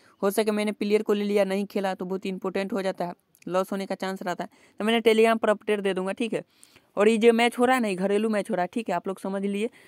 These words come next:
ये घरेलू मैच डोमेस्टिक बोल सकते हो। और आईपीएल का ये सब मतलब आईपीएल का प्रैक्टिस है, ठीक है, मतलब आईपीएल है से आपको अप्रैल में स्टार्ट होते देख सकता है, ठीक है। हो सके तो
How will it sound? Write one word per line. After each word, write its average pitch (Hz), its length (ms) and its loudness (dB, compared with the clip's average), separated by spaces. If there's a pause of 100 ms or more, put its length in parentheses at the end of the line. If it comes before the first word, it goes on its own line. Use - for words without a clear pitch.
(140)
ये 196 60 -4
घरेलू 202 360 4
मैच 233 220 0
डोमेस्टिक 196 460 -2
बोल 202 200 0
सकते 202 300 -6
हो। 208 80 -2 (480)
और 196 120 6
आईपीएल 220 420 4
का 214 240 0 (440)
ये 175 80 -4
सब 220 180 -2
मतलब 202 300 -2
आईपीएल 196 380 2
का 226 100 2
प्रैक्टिस 190 520 -2
है, 165 60 -2
ठीक 214 220 -4
है, 196 60 -4
मतलब 202 180 -2
आईपीएल 196 380 2
है 208 180 2 (460)
से 202 60 4
आपको 202 200 2
अप्रैल 214 400 4
में 214 180 2
स्टार्ट 208 300 2
होते 214 360 0
देख 185 280 -2
सकता 175 360 -2
है, 180 80 -2
ठीक 220 200 -2
है। 165 100 -8 (280)
हो 226 100 6
सके 226 240 0
तो 220 100 2